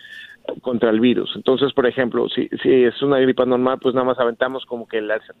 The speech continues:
mandamos nada más los militares al principio, pero ahorita lo que estamos viendo es que el cuerpo está aventando las bombas nucleares, los aviones, los cohetes y absolutamente todo el arsenal que tiene.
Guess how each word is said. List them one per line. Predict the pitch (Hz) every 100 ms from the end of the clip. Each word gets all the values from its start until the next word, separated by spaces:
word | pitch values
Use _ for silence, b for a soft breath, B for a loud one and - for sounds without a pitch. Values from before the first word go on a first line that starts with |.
| 135
mandamos | 135 143 151 165
nada | 160
más | 160
los | 151 120
militares | 127 110 - 147 113 104 _ B B B
al | 123
principio, | 123 127 127 147 127 120
pero | 127 127
ahorita | 143 151
lo | 185
que | 139
estamos | 151 151
viendo | 131 139
es | 135
que | -
el | 117
cuerpo | 147 151 156
está | 147
aventando | 139 123 127 131 135 - B
las | 127 117
bombas | 156 160 143
nucleares, | 120 139 151 160 180
los | 143 113
aviones, | 107 135 160 185 175
los | 127 107
cohetes | - 147 - 143
y | 123
absolutamente | 110 123 127 143 147 143 135
todo | - 151
el | 143
arsenal | 120 110 117
que | 117
tiene. | 117 139 127